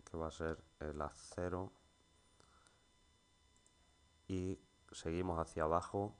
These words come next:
hasta el A cinco, que será este. Voy a ir colocándolos y continuamos con el vídeo. Vale, ya hemos colocado los, todos los analógicos y aquí uno de reset.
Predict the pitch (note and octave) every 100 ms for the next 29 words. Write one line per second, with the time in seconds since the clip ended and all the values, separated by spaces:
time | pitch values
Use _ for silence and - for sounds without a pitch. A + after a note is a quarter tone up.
0 | - D#2+ D#2+ - D#2+ D2+ D2+ D#2+ E2 -
1 | G#2 G2+ G2 A#2 - - - E2 F2 F2+
2 | F#2+ F#2+ - G2+ - - - - - -
3 | E2 D#2+ E2+ E2+ D#2 - E2 - F#2 G2+
4 | A2+ B2+ - - - - - - - -
5 | F#2 G2+ G#2 G2+ - D#2+ - D#2 D2+ D#2+
6 | - D#2+ D2 C#2 C#2+ C2+ C#2 - - -
7 | - - - - - - - - E2 F#2
8 | E2+ E2 E2 E2 E2+ - E2+ D#2+ F2+ F#2
9 | G#2+ A2 D#2+ D#2 D2 - - _ - E2
10 | D#2 D#2 E2+ F2 F#2+ F#2+ G2 - G2+ G2+
11 | - - D#2+ D2+ - F2+ F2+ - - E2
12 | D#2+ D#2 D2 D2+ D2+ C#2+